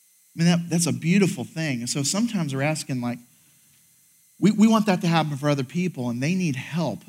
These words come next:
And so we insert ourselves in that situation and go,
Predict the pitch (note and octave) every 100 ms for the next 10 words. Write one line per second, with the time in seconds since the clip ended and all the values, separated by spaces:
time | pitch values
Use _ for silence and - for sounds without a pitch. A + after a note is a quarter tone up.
0 | _ C3 B2 - B2 B2+ C3+ C#3+ F3 G3
1 | F#3+ C#3 - F3+ F#3 C#3 C#3 C#3+ B2+ A#2+
2 | - F3 F3 D#3 F#2 - C3+ C3 C3+ C3
3 | A2+ A2 A2 A2